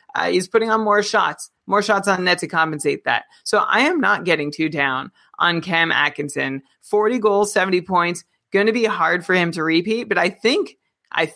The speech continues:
think Atkinson should be good to get back to at least thirty-five goals, sixty-five point territory. Like, I'm not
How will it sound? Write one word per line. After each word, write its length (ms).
think 320
Atkinson 560
should 260
be 120
good 220
to 80
get 160
back 220
to 80
at 120
least 240
thirty-five 500
goals, 360
sixty-five 580
point 280
territory. 500
Like, 160
I'm 180
not 360